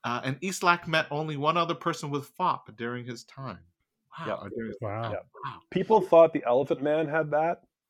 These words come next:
Speaker 2: uh, but he didn't. He had something else.
Speaker 3: He had elephantitis, didn't he?
Speaker 2: No, he had a, he had something else. It was called, um,
Speaker 1: That's a misconception.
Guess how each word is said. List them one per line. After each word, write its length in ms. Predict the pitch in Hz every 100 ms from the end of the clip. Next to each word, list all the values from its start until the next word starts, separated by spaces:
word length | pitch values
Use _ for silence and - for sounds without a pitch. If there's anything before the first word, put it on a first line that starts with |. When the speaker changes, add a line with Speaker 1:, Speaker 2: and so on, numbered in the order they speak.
| _
Speaker 2:
uh, 260 | 123 113 107
but 120 | 123
he 60 | 120
didn't. 300 | 104 95 -
He 100 | 113
had 100 | 104
something 240 | 101 92
else. 320 | 85 85 - _ _ _ _ _ _ _ _ _
Speaker 3:
He 80 | 143
had 100 | 107
elephantitis, 680 | - 139 117 110 143 98 -
didn't 200 | 127 143
he? 100 | 165 _ _ _ -
Speaker 2:
No, 180 | 139 170
he 80 |
had 140 | 165 202
a, 100 | 170
he 80 | 180
had 100 | 208
something 200 | 240 196
else. 240 | 180 147
It 40 |
was 120 | 135 131
called, 340 | 143 147 139
um, 420 | 139 131 123 113 - _ _ _
Speaker 1:
That's 160 | 240 226
a 60 |
misconception. 760 | 175 180 - 147 151 127 - 101